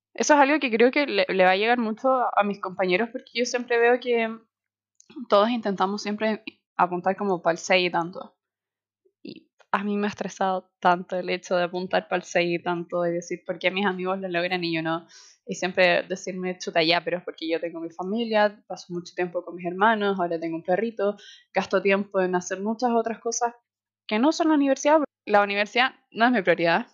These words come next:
quizás para otros sí lo sea, pero siempre intenté estar al,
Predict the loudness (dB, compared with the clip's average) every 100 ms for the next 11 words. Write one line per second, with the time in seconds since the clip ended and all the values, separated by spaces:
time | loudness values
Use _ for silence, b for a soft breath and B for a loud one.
0 | _ -10 -2 0 4 4 2 -2 -8 -8
1 | -6 -6 -8 _ _ _ _ _ _ -4
2 | 0 0 2 2 2 0 -2 0 0 -2
3 | b b b b 0 0 0